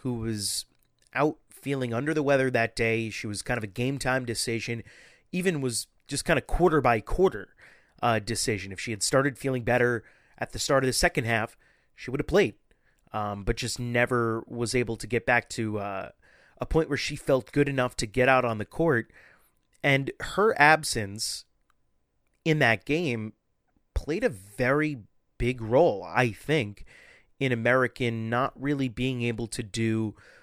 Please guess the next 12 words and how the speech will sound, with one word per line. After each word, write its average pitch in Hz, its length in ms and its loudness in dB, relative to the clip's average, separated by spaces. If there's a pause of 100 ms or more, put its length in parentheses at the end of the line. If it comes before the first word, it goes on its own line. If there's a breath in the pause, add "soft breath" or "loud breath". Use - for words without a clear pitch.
(200 soft breath)
what 117 380 2
they 180 120 4
wanted 123 360 -2
to 127 100 -6
do 120 140 2
on 117 80 0
the 113 80 -2
offensive 110 560 -4
side. 131 340 2
So 117 120 -2
I 117 40 0
think 135 220 -2